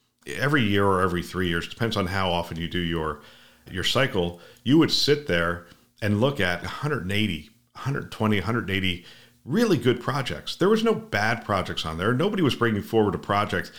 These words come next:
that wasn't going to improve care, improve outcomes, incru-, improve the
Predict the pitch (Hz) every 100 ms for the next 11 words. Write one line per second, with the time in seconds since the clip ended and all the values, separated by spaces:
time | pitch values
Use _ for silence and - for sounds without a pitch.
0 | - - 104 107 117 113 107 107 - 95
1 | 90 90 - 98 90 113 107 107 - 104
2 | 95 95 95 87 - 117 110 110 - 101
3 | 95 101 95 90 87 - 113 - 92 85
4 | 117 117 110 95 87